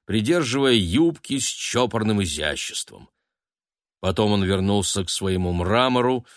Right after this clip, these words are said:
ощущая в душе радость, которую уже считал потерянной для себя навеки.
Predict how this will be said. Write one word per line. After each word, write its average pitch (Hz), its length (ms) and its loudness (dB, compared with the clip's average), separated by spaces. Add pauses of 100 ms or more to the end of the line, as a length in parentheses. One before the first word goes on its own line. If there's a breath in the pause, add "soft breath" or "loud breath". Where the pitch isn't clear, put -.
(160 soft breath)
ощущая 104 840 -2
в 87 80 -6
душе 87 460 -4
радость, 107 720 -4 (380)
которую 180 520 2
уже 147 320 2
считал 135 540 -2
потерянной 131 880 -2
для 95 220 -4
себя 90 480 -4
навеки. 73 680 -8